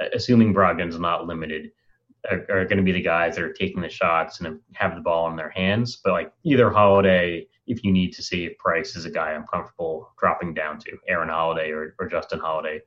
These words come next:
because I do, the Wizards are terrible defensively. Um, so, yeah, Troy Brown and the, and the Holidays in terms of forwards and cash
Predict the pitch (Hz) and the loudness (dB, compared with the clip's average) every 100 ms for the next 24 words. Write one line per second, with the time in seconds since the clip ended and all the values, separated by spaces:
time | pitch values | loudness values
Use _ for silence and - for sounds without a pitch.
0 | _ _ 104 92 82 95 87 - 92 85 | _ _ 0 0 0 0 -2 -2 0 0
1 | 82 82 - 90 85 78 80 78 78 80 | -2 -6 -4 -2 -2 -4 -10 -12 -12 -14
2 | - - - _ _ _ _ _ 82 73 | -18 -20 -20 _ _ _ _ _ -2 -2
3 | - _ - 92 82 76 - 78 - _ | -6 _ -2 0 0 -2 -8 -8 -8 _
4 | _ _ _ - 113 95 87 85 82 78 | _ _ _ 2 4 6 4 2 -2 -4
5 | 80 92 78 85 78 78 76 76 73 - | -6 -6 -4 -2 -2 -2 -6 -8 -12 -14
6 | - 85 78 78 82 78 76 80 78 82 | -10 -8 -8 -8 -6 -6 -8 -12 -8 -8